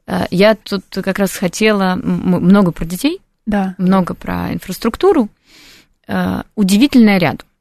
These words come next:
Speaker 1: Есть текущие нормы, которые предполагают, что площадки должны находиться на определённом удалении от, э, разного типа объектов, в том числе и детские площадки. Э, большинство районов, э, откликается на это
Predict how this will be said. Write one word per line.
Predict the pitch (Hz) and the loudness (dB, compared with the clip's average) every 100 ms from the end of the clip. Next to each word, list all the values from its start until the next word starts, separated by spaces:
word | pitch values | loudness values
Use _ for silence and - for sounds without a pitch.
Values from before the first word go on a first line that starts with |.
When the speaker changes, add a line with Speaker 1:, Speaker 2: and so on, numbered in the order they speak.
| _ | _
Speaker 1:
Есть | 180 208 208 | -2 2 2
текущие | - - 180 - 180 | -2 -8 -6 -4 2
нормы, | 269 359 208 | 4 4 4
которые | - 170 165 - | 2 -6 -6 -8
предполагают, | - - 185 311 311 | -10 -6 -2 0 -2
что | - 165 | -6 -10
площадки | - 180 - 254 - | -8 -6 -4 -6 -6
должны | 170 175 | -2 0
находиться | 165 - 180 311 - | -2 -4 -6 -6 -4
на | 170 | -6
определённом | 165 180 190 160 156 | -4 -2 -2 -2 -4
удалении | 160 185 254 320 226 170 - | -4 2 2 4 2 0 -4
от, | 165 165 _ | -8 -10 _
э, | - 170 - | -12 -10 -4
разного | 180 190 175 165 | -2 0 -4 -8
типа | - - | -8 -8
объектов, | 170 - - - | -6 -8 -12 -8
в | - | 0
том | 262 285 | 2 2
числе | - 196 | 0 -2
и | |
детские | 175 175 - | -2 -6 -12
площадки. | - 160 - - _ _ _ _ _ - - - - _ | -14 -12 -12 -16 _ _ _ _ _ -20 -20 -20 -20 _
Э, | - 165 - | -8 -6 -6
большинство | 165 185 202 196 254 247 | -2 0 2 0 2 2
районов, | 185 233 370 247 - - _ | 2 2 0 -4 -6 -12 _
э, | 202 196 190 196 196 - | -14 -10 -10 -10 -10 -10
откликается | - - 180 233 277 - 170 | -8 -4 -2 0 0 -2 -2
на | 165 | 0
это | 208 170 160 | -2 -4 -8